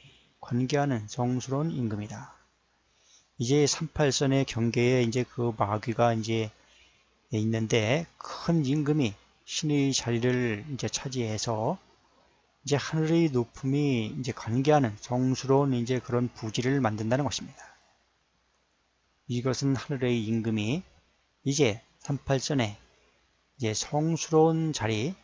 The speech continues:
이제 아리랑 동산을 설립을 하여 인류 구원의 역사를 펼친다는 것입니다. 알의 하늘이 아래로 간다. 형세의 사람이 있다.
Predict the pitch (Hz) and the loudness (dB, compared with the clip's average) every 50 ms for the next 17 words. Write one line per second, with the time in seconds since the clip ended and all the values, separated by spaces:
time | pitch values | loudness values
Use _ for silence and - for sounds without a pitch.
0 | _ _ _ _ _ _ _ _ _ _ _ - 113 117 110 104 104 110 127 143 | _ _ _ _ _ _ _ _ _ _ _ -8 -4 -2 0 2 2 2 4 4
1 | 156 160 160 147 131 139 135 123 120 135 139 143 143 135 - - 143 131 127 117 | 4 4 4 0 0 -2 -2 0 0 0 0 0 0 -2 -4 -6 -4 -4 -2 -2
2 | 127 123 - - 120 110 101 107 135 170 - - _ _ _ _ _ _ _ - | -2 -6 -4 -4 -4 -2 -2 -2 -4 -6 -8 -16 _ _ _ _ _ _ _ -4
3 | 123 123 123 123 123 123 127 120 - - - 120 117 120 117 117 117 113 104 - | -2 0 0 2 2 2 2 0 -2 -4 -2 0 2 2 2 0 -2 -2 -4 -2
4 | - 143 170 165 - - 143 - - - 127 117 131 160 160 131 - - - - | 0 0 0 0 -4 -12 -12 -10 -4 -2 0 0 2 0 0 -2 -6 -8 -12 -14
5 | - - - - _ _ _ _ _ _ _ _ _ _ _ _ _ _ _ _ | -18 -20 -20 -20 _ _ _ _ _ _ _ _ _ _ _ _ _ _ _ _
6 | _ _ _ _ _ _ _ _ _ _ _ _ _ _ _ _ _ _ _ _ | _ _ _ _ _ _ _ _ _ _ _ _ _ _ _ _ _ _ _ _
7 | _ _ _ _ _ _ _ _ _ _ _ _ _ _ _ _ _ _ _ _ | _ _ _ _ _ _ _ _ _ _ _ _ _ _ _ _ _ _ _ _
8 | _ _ _ _ 127 117 120 127 127 127 127 127 127 123 120 104 - - 139 131 | _ _ _ _ 8 8 10 10 6 4 4 4 4 4 2 0 0 0 0 0
9 | 120 123 120 117 120 - - 135 135 135 143 160 165 165 156 - 123 127 123 110 | 2 2 2 2 2 0 -2 -2 0 0 2 4 2 2 2 2 2 0 2 4
10 | 110 113 139 180 - _ _ - - - 135 127 120 - 127 123 120 113 - 120 | 4 2 2 0 -4 _ _ -16 -6 -4 -2 -2 0 0 0 0 0 0 0 0
11 | 120 117 113 113 117 117 113 113 110 - _ - 110 107 131 170 | 0 0 0 0 0 0 -2 -2 -4 -10 _ -2 0 0 0 -2